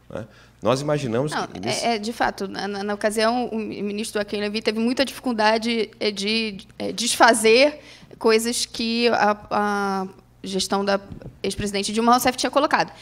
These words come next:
Speaker 2: Mas, só pra gente trazer a, a questão de uma forma mais objetiva, é, a, vocês, e,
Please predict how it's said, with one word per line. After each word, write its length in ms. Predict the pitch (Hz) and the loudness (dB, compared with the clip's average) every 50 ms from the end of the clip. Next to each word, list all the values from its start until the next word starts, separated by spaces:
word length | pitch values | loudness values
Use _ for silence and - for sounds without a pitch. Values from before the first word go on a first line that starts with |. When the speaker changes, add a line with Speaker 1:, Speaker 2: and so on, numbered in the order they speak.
| - - - - | -20 -20 -16 -6
Speaker 2:
Mas, 240 | - 240 240 240 - - | 0 0 2 2 0 0
só 120 | - 294 | 0 2
pra 140 | 262 302 311 | 4 4 4
gente 180 | 311 311 311 - | 2 2 0 2
trazer 480 | 302 262 254 254 254 247 240 240 - - | 4 4 4 8 8 8 8 8 6 4
a, 260 | - 220 214 - - 220 | 4 2 2 2 0 0
a 40 | |
questão 360 | 226 226 214 - - 226 233 220 | 0 0 0 2 2 0 0 0
de 120 | 233 247 | 2 2
uma 100 | 233 226 | 2 4
forma 200 | 233 240 226 226 | 6 6 6 6
mais 160 | 226 226 226 247 | 6 4 2 0
objetiva, 640 | 214 220 233 233 233 - - 190 180 170 175 170 - - - - - - _ | -2 -2 -2 0 0 0 -2 -2 -4 -6 -6 -10 -12 -14 -18 -20 -20 -14 _
é, 240 | - 214 208 202 190 - - - - | 0 2 2 4 2 0 -2 -2 0
a, 220 | - 214 196 - - - - | 2 2 2 0 -4 -10 -4
vocês, 580 | 214 214 247 262 - - 226 202 185 190 196 - - | 2 4 4 4 4 2 2 2 2 2 0 -2 -2
e, 280 | 214 170 143 160 - | -2 -2 -4 -4 -8